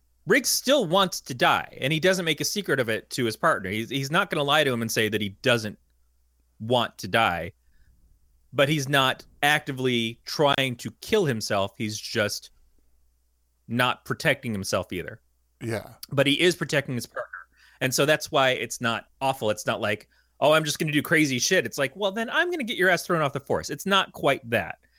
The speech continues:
Speaker 1: Uh, but there is the, the, the same shit of the captain is like,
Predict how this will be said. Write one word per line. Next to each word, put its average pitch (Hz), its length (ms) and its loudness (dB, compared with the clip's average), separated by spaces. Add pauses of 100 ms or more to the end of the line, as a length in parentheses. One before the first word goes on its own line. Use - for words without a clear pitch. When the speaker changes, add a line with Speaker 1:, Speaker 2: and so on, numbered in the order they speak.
(260)
Speaker 1:
Uh, 120 160 2
but 117 220 -2
there 120 160 4
is 123 380 0 (200)
the, 120 380 2
the, 113 300 -2 (800)
the 123 140 -2
same 117 240 0
shit 113 200 -2
of 101 100 -4
the 113 100 0
captain 127 440 0
is 110 100 -2
like, 101 200 0